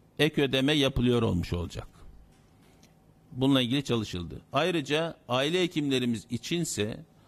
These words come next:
yine benzer şekilde salgın dönemindeki covid'li hastalarla ilgili, e, yaklaşımları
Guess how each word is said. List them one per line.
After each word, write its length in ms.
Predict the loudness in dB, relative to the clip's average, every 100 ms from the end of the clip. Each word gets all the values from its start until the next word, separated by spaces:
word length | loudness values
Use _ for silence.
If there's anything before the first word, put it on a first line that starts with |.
| -20 -14
yine 360 | -2 0 2 2
benzer 400 | 2 2 2 2
şekilde 720 | 0 0 0 0 0 -2 -4 -10 _ _ _ _
salgın 600 | -4 0 0 0 0 2
dönemindeki 960 | 2 4 4 4 2 0 0 0 0 -6 _ -20 _ _
covid'li 400 | 0 2 2 0 0
hastalarla 920 | 0 0 0 2 2 2 2 0 -2 -12 _
ilgili, 760 | 0 0 2 0 2 0 -2 -8 -20 -20 _ -14 -4
e, 80 | 0 2 2 2 0 0 0 -2 -4 -10 -8 0
yaklaşımları 1080 | 0 0 -2 0 2 4 4 2 2 0